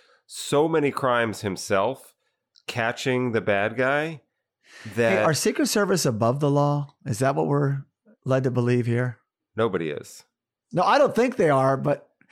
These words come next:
Speaker 2: they act like they are. No, I agree with you.
Speaker 1: Well, I think he does, 'cause his partner, that's the weird thing. And, you know, I, once again, I don't wanna jump ahead too much, but his partner kinda takes over his role at the end of the movie, but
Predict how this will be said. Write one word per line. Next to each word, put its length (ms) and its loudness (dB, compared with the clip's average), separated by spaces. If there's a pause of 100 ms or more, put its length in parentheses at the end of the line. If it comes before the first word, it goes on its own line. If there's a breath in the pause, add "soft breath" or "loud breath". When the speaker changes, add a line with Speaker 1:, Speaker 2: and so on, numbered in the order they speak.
Speaker 2:
they 240 0
act 320 -2
like 220 -2
they 160 -2
are. 340 -8
No, 140 2
I 140 4
agree 220 2
with 160 2
you. 300 -4
Speaker 1:
Well, 140 2
I 40 4
think 200 -2
he 260 0
does, 340 0
'cause 200 -2
his 160 2
partner, 440 -2
that's 200 0
the 80 -4
weird 240 0
thing. 180 2
And, 240 -2
you 140 -4
know, 120 2
I, 260 -2
once 300 -4
again, 220 -4
I 60 0
don't 100 0
wanna 140 -2
jump 200 -6
ahead 280 -4
too 120 -6
much, 320 -6
but 260 -2 (360)
his 300 -4
partner 400 -2
kinda 260 -2
takes 300 -4
over 280 2
his 180 0
role 200 2
at 60 -10
the 100 -2
end 140 0
of 40 -10
the 60 -4
movie, 400 0
but 340 -2